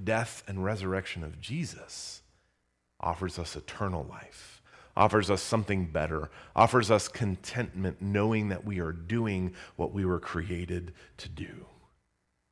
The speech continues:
Through faith in what Christ has already done,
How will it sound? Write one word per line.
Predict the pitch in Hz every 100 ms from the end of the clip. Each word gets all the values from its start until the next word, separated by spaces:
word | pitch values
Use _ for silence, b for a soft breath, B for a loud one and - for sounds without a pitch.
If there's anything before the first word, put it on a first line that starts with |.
| _ _ _
Through | - 92
faith | - - - 131 123 - -
in | 104
what | 95 71
Christ | - - 117 110 -
has | 95 -
already | 120 135 143 151
done, | 143 120 117 - - -